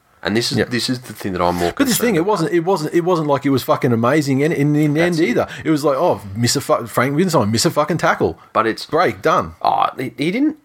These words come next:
Speaker 1: again, he didn't really miss a bunch of tackles. It was just that Kikau got an offload away.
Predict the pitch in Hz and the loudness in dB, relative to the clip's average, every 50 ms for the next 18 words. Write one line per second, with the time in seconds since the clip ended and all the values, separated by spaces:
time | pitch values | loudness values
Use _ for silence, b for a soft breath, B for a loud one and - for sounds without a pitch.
0 | - - - - 127 127 - 233 190 101 95 92 113 151 180 - - - 107 104 | -16 -10 -8 -8 -6 0 2 2 2 2 0 -2 -2 -4 -4 -6 -8 -10 -4 -4
1 | 113 107 107 101 95 92 90 90 90 90 90 95 101 120 143 147 - - - - | -2 -2 -2 -2 -4 -4 -6 -6 -6 -6 -6 -4 -2 -2 -2 -2 -4 -8 -4 -4
2 | - 98 92 - 92 95 92 - - 85 85 - - - 113 160 - - - - | -4 -4 0 2 2 2 2 0 -6 -8 -10 -10 -4 -4 -4 -4 -4 -6 -12 -12
3 | - - - 117 120 104 113 110 - - 117 120 117 - - 92 - - - - | -14 -8 -6 -4 -4 -2 -4 -4 -4 -2 -2 -2 -2 -2 -6 -8 -8 -10 -12 -12
4 | 107 - 127 127 120 107 104 98 95 92 110 139 - - - 143 117 92 - - | -6 -4 -2 -2 0 0 0 2 2 2 0 -2 -2 -2 -2 -2 -2 -2 -4 -4
5 | - | -6